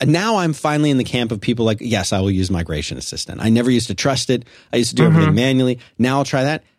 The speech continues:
Speaker 1: I really actually think the iCloud is, is the way to go with this.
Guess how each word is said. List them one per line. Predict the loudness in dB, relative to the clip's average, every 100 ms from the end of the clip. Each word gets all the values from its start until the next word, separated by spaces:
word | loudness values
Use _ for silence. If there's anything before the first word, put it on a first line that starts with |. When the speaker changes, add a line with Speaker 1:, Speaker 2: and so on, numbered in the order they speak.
| _ -6
Speaker 1:
I | -2 0
really | 0 0
actually | -2 -4 -4 -2 -2
think | -2 -6 -2 0 -2 -8 _ _ _ _ _ _ _ _ _ _ _ _ _ _ _ _ -4
the | -2
iCloud | -2 -4 -4 -2
is, | -2 -2
is | -2 0
the | 0
way | 2 2
to | 0
go | 0 0
with | 0 -4
this. | -8 -16 -16